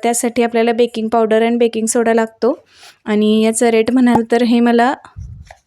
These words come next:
अ, तीस रुपयाला बेकिंग सोडा आणि तीस रुपयालाच बेकिंग पावडरचा हा जो बॉक्स आहे तो पडला आहे. मला खरं तर, अ, ज्या बॉटल्स असतात, डब्बीमध्ये असते बघा बेकिंग पावडर आणि बेकिंग सोडा, ते घ्यायचे होते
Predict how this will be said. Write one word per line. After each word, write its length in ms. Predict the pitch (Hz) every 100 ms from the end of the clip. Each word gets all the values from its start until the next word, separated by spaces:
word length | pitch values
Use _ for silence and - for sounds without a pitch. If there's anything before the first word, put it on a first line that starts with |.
| _ _ _ _ _ _ _ _ _ _ _ _ _ _ -
अ, 60 | 214 208 208 208 202 -
तीस 220 | 262 277
रुपयाला 360 | 277 262 247 254
बेकिंग 380 | 247 240 233
सोडा 360 | 247 254 214 226 -
आणि 400 | 226 214 214 214 220 _ _ -
तीस 220 | 277 -
रुपयालाच 500 | 294 262 247 240 247
बेकिंग 380 | 254 240 233 226
पावडरचा 480 | 240 220 226 220 233
हा 100 | 220
जो 120 | 220
बॉक्स 300 | 226 226 240
आहे 200 | 220 220
तो 140 | -
पडला 280 | 220 226 208
आहे. 80 | 269 - - -
मला 120 | 240 240
खरं 180 | 285 254 254
तर, 140 | 262 277
अ, 420 | 269 - 220 220
ज्या 140 | 226 254
बॉटल्स 560 | 262 247 - 233 -
असतात, 280 | 269 - 233 226
डब्बीमध्ये 720 | 220 214 220 247 247 247 240
असते 260 | 247 - 226
बघा 220 | 220 214
बेकिंग 380 | 226 220 220 214
पावडर 260 | 226 220
आणि 120 | 220
बेकिंग 300 | 226 226 220
सोडा, 280 | 226 240 220
ते 180 | 214 262
घ्यायचे 340 | 269 277 -
होते 320 | 254 240 277